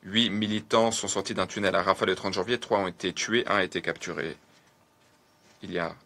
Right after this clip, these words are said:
un niveau de violence élevé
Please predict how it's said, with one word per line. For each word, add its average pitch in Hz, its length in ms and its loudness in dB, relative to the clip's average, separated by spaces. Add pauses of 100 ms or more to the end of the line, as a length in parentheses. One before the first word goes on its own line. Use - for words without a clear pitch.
(100)
un 87 240 0 (920)
niveau 95 220 0
de 98 60 2
violence 95 340 4
élevé 95 340 2